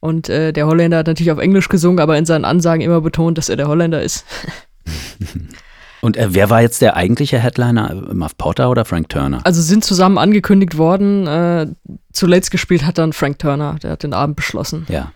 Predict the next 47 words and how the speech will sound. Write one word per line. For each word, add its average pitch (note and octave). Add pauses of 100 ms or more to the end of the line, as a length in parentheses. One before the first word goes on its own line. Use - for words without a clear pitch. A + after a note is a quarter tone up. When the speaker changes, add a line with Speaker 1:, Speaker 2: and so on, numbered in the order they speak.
(360)
Speaker 1:
Und D#3+
ich -
glaub F3
auch, F3
es D#3
Speaker 2:
Okay. D#3
Speaker 1:
waren F3
die E3
meisten, E3
die F3+
da D#3
waren, D#3+
waren D3
für D#3
Frank C#3
Turner D3+
da. - (880)
Ich -
war A3+
natürlich F#3+
für F3
Muff D#3+
Potter F3
da. A#3
<laughs> -
Habe E3
ich E3+
ja -
schon -
erzählt, F3+
über E3
deren E3
Comeback E3
habe E3+
ich D#3+
mich E3+
sehr E3+
gefreut F3+
und E3+
deswegen D#3+
musste F3
ich -
da D#3
dann C#3+
auch C#3
hin. A#3 (440)
Äh, F3+